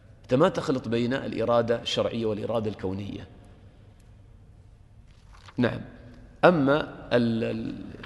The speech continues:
يجتمعان في الصورة الأولى، الله تعالى يحب المتقين المحسنين ووفقهم، وأراد هذا كوناً ويحبه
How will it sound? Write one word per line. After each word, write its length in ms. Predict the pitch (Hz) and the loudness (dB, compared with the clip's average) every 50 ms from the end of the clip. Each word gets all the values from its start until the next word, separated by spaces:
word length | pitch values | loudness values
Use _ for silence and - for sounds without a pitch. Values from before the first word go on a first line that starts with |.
| - - - - | -16 -16 -14 -12
يجتمعان 920 | - - - 117 123 127 - - - 135 123 123 110 101 131 151 170 175 | -10 -8 -4 -4 -4 -4 -2 0 0 2 2 2 2 2 2 2 2 0
في 160 | 139 - 147 139 | 0 0 -2 -2
الصورة 340 | 135 - - 165 160 151 | -2 -2 0 2 4 4
الأولى، 400 | 156 151 175 170 147 113 117 117 - | 4 4 6 4 4 4 2 0 -2
الله 180 | 101 123 123 | 2 2 2
تعالى 300 | 120 - 123 117 117 117 | 2 2 0 2 2 2
يحب 320 | 113 113 - 180 156 127 120 | 2 2 2 0 2 0 0
المتقين 640 | 120 113 117 120 - - 113 - - 120 117 110 | 0 0 -2 -4 -2 -2 -2 -2 0 0 0 0
المحسنين 480 | 110 110 117 - - - 120 113 139 185 | 0 -2 -2 -4 -4 -4 -2 -2 0 4
ووفقهم، 680 | 196 208 208 - - 196 208 208 180 160 143 160 185 - - - - - - - - - - - - - - - - - - - - | 4 4 4 6 4 2 4 6 4 4 4 0 -2 -6 -10 -16 -18 -18 -20 -20 -20 -20 -20 -20 -20 -20 -20 -20 -20 -20 -20 -12 -2
وأراد 480 | - 107 120 123 135 151 175 185 165 165 | 2 4 4 8 8 8 8 10 8 8
هذا 240 | 165 165 151 151 | 6 6 4 4
كوناً 440 | 147 - 180 180 190 202 220 247 262 247 - - - - | 4 6 6 6 6 4 4 2 0 0 -4 -6 2 6
ويحبه 1400 | 151 165 190 214 220 - - - - - - - - - 127 131 123 - 151 127 104 107 110 110 113 117 131 | 6 6 6 4 2 -4 -8 -12 -14 -16 -16 -16 -6 -2 0 0 0 0 0 -2 0 0 0 2 2 2 0